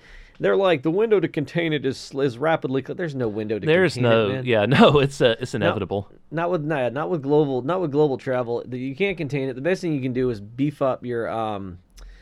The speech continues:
Speaker 1: your, what do you call it? Uh, your healthcare system, which we're not doing. Uh, additionally, here's the crazy thing about it. They can't test for it.
Speaker 2: Really? Now that's,
Speaker 1: The
Speaker 2: I didn't know about that.
Speaker 1: Well, they have, they have been trying, desperately trying to find test kits that work,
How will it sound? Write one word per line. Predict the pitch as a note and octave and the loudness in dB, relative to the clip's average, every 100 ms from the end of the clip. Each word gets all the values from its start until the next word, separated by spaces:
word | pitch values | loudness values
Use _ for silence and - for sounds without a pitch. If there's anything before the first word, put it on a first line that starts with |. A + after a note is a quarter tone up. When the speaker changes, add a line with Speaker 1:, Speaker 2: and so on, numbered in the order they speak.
| _ _ _ | _ _ _
Speaker 1:
your, | B2 | -6
what | A#2 C#3+ | -2 -2
do | |
you | C#3+ | -2
call | C3+ A2 G#2 | -4 -4 -4
it? | D#2 | -6
Uh, | G#2 G2+ F2+ D#2+ | -6 -4 -6 -6
your | D2 A2 | -8 -8
healthcare | A2+ F3 D#3 B2+ | -4 -4 -4 -8
system, | B2 A#2 B2 | -8 -10 -10
which | A2+ G2+ | -10 -10
we're | B2 | -8
not | C3+ G#2+ | -6 -6
doing. | G#2+ D3 A#2+ A2+ - _ _ _ | -4 -4 -4 -8 -16 _ _ _
Uh, | C#3 D3 - | -6 -4 -4
additionally, | C#3 B3+ D4+ D#4+ D#4 A3 G3 F3 _ | -2 -2 -2 -4 -2 0 -2 -4 _
here's | _ A#3 F4 | _ -4 -4
the | D#4 | -6
crazy | - D4+ D#4+ | -4 -2 0
thing | B3+ G3+ | -2 -4
about | D3 C3 A2+ | -2 -2 -2
it. | F#2+ - _ | -6 -10 _
They | C3+ A3+ | 0 0
can't | - D#4 D4 | 2 -4 -4
test | E3 A#3+ E4 - | -2 -2 -2 -8
for | F3 A2 C#2+ | -6 -6 -6
it. | - _ _ _ _ _ _ _ - | -12 _ _ _ _ _ _ _ -6
Speaker 2:
Really? | G#2+ B3+ A2 E2+ E2+ E2 - _ | -2 0 -2 -6 -8 -10 -14 _
Now | G#2 | -8
that's, | G#2+ A3 C3+ D#3+ - | -6 -6 -8 -10 -8
Speaker 1:
The | |
Speaker 2:
I | D#3 | -10
didn't | - C#3+ | -8 -6
know | F3 | -4
about | C3+ - | -4 -6
that. | C#3 A2+ F#2 - _ _ | -8 -6 -8 -12 _ _
Speaker 1:
Well, | - G3 | -6 -2
they | F#3+ C4 | 2 4
have, | C4 A#3 G3+ E3+ | 4 2 -2 -2
they | G#3+ | 2
have | A#3 F#3 | 2 2
been | G3 F#3 | -2 -4
trying, | D#3 G3+ G#3+ G3+ F3+ | -6 -4 -4 -2 -2
desperately | F3 G#3+ - D#3 | -2 -4 -4 -6
trying | D3 F3 G3 F#3+ E3 | -4 -4 -4 -4 -4
to | D3 | -6
find | - E3+ E3 D3 | -6 -4 -4 -4
test | F#3 A3 - | -4 -6 -6
kits | D#3+ B2 - | -4 -4 -4
that | C3+ F#2 | -6 -6
work, | A#2+ E3 A#3 - | -4 -4 -6 -10